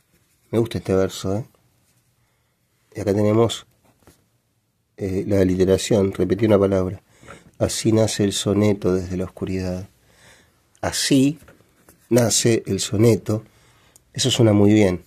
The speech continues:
Así nace el soneto desde la oscuridad. Bueno,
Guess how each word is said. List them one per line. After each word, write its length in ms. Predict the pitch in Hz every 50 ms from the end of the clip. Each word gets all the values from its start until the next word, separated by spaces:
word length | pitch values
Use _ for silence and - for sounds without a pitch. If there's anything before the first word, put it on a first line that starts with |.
| _ _ _ _ - - _ _ _ _
Así 300 | 107 98 - - - 123
nace 260 | 113 113 101 - -
el 120 | 104 101 -
soneto 600 | - - 110 107 117 120 113 104 - - 95 92
desde 220 | 92 87 82 90
la 80 | 95 92
oscuridad. 640 | - - - 95 95 95 95 95 90 90 90 92 - _ _ _ _ _ _ _ - - - - - - - - - _ _ _ _ _ _ - -
Bueno, 400 | 107 90 90 82 80 87 85